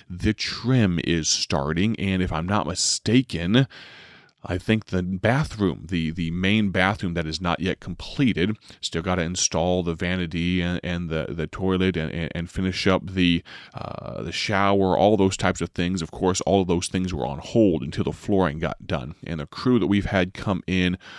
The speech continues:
uh, just folks from the B T I team and even a few volunteers,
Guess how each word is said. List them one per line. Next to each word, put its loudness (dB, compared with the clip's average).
uh, -8
just -6
folks 4
from -2
the 0
B 0
T -4
I 0
team 0
and -4
even 2
a -2
few -2
volunteers, 0